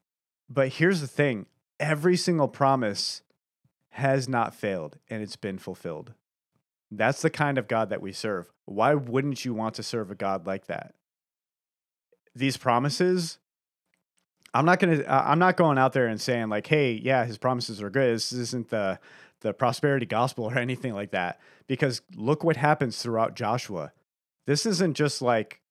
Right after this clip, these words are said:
a year in the making. This is, like, a long, long time that they're at war with Canaan. And there were hiccups.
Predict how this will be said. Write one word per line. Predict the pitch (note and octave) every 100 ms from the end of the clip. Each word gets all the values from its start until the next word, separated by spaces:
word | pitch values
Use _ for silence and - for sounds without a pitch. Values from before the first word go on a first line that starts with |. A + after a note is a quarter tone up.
| _
a | A#2+
year | G#2 A2+ C3+
in | B2
the | G2+
making. | G#2 C3 G2+ D#2+ -
This | C3+ C3+
is, | E3 C3+ B2
like, | A#2 G2+ - -
a | A2+ G#2+
long, | G#2 A2+ A#2 B2 B2+
long | A#2 A#2 G#2+
time | - B2 C3+ D2+ D2+ - _ _ _ _ _
that | A2+ -
they're | A#2+
at | A#2 G#2+
war | A#2
with | G#2+ -
Canaan. | - C3+ A2 D#2 _ _ _ _ _
And | C3 B2 A#2 A2 G#2 _ _ _
there | - A2 G#2 A#2+ C#3 D3 D3
were | C3 C3
hiccups. | - C#3+ D3+ G#2+ C#2+ - -